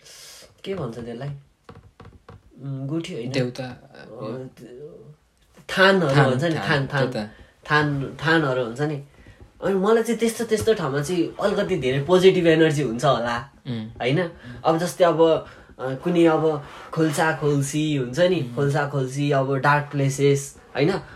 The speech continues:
Speaker 1: अलिकति हुन्छ नि, अलिकति अहिले लाइटमा नपरिसकेको हुन्छ नि,
Speaker 2: उम्।
Speaker 1: अब, अ, बिरानो हुन्छ नि, एकान्त, होइन? यस्तो, यस्तो ठाउँमा चाहिँ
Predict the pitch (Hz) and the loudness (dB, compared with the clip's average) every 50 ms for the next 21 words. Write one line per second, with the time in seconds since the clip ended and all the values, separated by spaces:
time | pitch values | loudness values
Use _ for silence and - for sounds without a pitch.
0 | - - 147 156 147 165 147 139 156 147 127 123 123 165 175 175 156 147 147 139 | 0 2 4 4 4 4 2 2 2 0 0 0 0 0 2 2 2 0 0 0
1 | 147 143 139 151 147 143 139 131 127 - - - - - _ _ _ - - - | -2 -2 -2 -2 -2 -2 -2 -4 -6 -10 -18 -20 -20 -20 _ _ _ -12 -2 4
2 | 180 190 190 190 196 190 180 165 160 147 156 160 160 156 160 165 143 151 156 147 | 6 6 8 8 8 6 6 6 4 4 4 2 4 4 4 2 4 2 2 2
3 | 143 139 151 143 143 143 139 139 143 139 135 123 110 123 170 180 185 151 139 - | 2 0 0 2 2 0 0 2 2 2 0 0 -2 -2 0 0 0 -2 -4 -10
4 | - 135 123 123 139 147 143 151 147 139 - - - - _ _ _ - - - | -14 -14 -8 -4 -2 0 0 0 0 0 -2 -8 -14 -20 _ _ _ -20 -14 -10
5 | 123 131 131 127 127 131 170 180 175 165 165 160 160 156 151 139 127 135 156 165 | -8 -8 -8 -8 -2 0 2 4 4 4 4 4 4 2 2 0 0 0 0 0
6 | 165 156 - 165 160 - 156 156 156 147 147 139 151 147 147 147 143 143 139 - | 0 0 0 -2 -2 0 0 0 0 0 0 0 0 2 2 0 -2 -4 -8 -14
7 | _ _ _ _ _ _ _ - - 139 175 - 190 196 - - 208 190 - - | _ _ _ _ _ _ _ -12 -10 -8 -8 -6 -8 -8 -6 -6 -6 -6 -2 -4
8 | 185 156 147 127 120 131 135 139 151 156 151 143 139 | -4 -2 -2 -4 -2 -4 -4 -4 -4 -4 -4 -6 -8